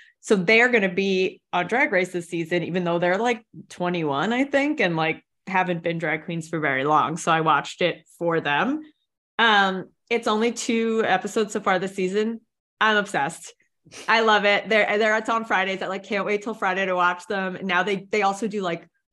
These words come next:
Untucked, which is the kind of, like, short behind the scenes episodes of, like, um, when they're actually filming and, like, that's Clark, sorry.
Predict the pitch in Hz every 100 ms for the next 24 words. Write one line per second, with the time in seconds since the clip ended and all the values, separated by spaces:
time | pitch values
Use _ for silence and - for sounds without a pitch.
0 | - 220 214 214 185 262 - 185 190 180
1 | 170 - _ - - 220 196 180 - -
2 | 196 190 175 185 185 175 - 185 185 185
3 | 208 196 190 190 190 180 170 160 - _
4 | _ _ _ _ _ - 196 180 170 180
5 | 175 170 - - _ 196 190 - 185 175
6 | 196 175 180 175 170 160 _ _ _ _
7 | _ _ _ _ _ - 415 508 - 220
8 | - 175 185 - - 160 - - 302 302
9 | 294